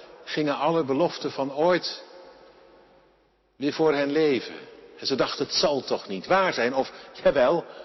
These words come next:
gelet op wat hij doet." Hoe hij een spoor van heil trekt, overal waar hij is, is het koninkrijk. Genezing, vergeving,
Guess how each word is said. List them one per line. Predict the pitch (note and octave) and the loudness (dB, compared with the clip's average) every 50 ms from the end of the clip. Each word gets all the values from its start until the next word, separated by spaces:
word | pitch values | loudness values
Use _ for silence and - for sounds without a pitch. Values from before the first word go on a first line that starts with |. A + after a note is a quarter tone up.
| - - - - - - - - - - - - | -18 -20 -20 -20 -20 -20 -20 -20 -20 -20 -20 -14
gelet | - - D3+ C#3 D3+ F3+ E3+ - | -6 0 2 4 4 4 4 4
op | D3 B2+ | 0 0
wat | - C3+ B2+ - | 2 0 0 2
hij | B2 A#2+ A#2+ | 0 0 2
doet." | A2+ F3+ F#3+ D#3+ - - - - - - - - - - - - - - - - - - - - - _ - - - _ _ _ _ _ _ _ _ _ _ _ _ _ _ _ _ - _ _ _ _ _ _ _ _ _ _ _ _ _ _ _ _ _ _ _ _ _ _ _ _ _ _ _ _ _ _ - | 4 4 4 4 2 -2 -6 -12 -14 -18 -20 -20 -20 -20 -20 -20 -20 -20 -20 -20 -20 -20 -20 -20 -20 _ -20 -20 -20 _ _ _ _ _ _ _ _ _ _ _ _ _ _ _ _ -20 _ _ _ _ _ _ _ _ _ _ _ _ _ _ _ _ _ _ _ _ _ _ _ _ _ _ _ _ _ _ -6
Hoe | A2+ A#2 | -2 2
hij | D3 D#3 D#3+ D3+ | 4 4 4 4
een | C#3 | 2
spoor | - - - - - G#3 G3+ G3 F#3 C#3 | 0 -2 0 2 4 4 6 6 4 4
van | - D3+ C3+ | 2 -2 -2
heil | C3 D3 D#3 D#3+ D3+ A#2+ | 0 0 0 0 0 -2
trekt, | - - B2+ A#2+ B2+ C#3 - - - | 0 0 2 2 2 2 -2 -4 -2
overal | C3 D3 E3 C#3+ - D3 C#3 C3+ | 0 2 2 2 2 2 2 4
waar | C3 C3 B2 | 4 4 2
hij | A#2+ C#3+ D#3 D3+ C3 | 2 2 2 2 2
is, | B2+ - - | 2 0 0
is | - G3+ G#3 F3+ | 0 0 0 0
het | F3+ D3 - | 0 -2 -2
koninkrijk. | - C3 A#2 A2 G#2+ G#2 F#2+ - G2 F#2 G2 B2+ C#3+ - - - - - - - - - - - - - _ | 0 0 0 0 0 -2 -6 -4 -4 -2 -2 -2 -4 -8 -12 -20 -20 -20 -20 -20 -20 -20 -20 -20 -20 -20 _
Genezing, | - - - B2 B2+ C3+ D3+ D#3+ D#3 - - D#3+ E3 E3 - | -10 -4 -2 2 4 4 4 4 2 2 0 0 -2 -2 -4
vergeving, | - A#2+ G#2+ - C#3+ D3 D3+ D3+ C#3 D3 D#3+ D#3+ E3 E3+ E3 D3+ | -6 -6 -2 0 2 2 4 2 0 0 0 -2 -2 -2 -6 -10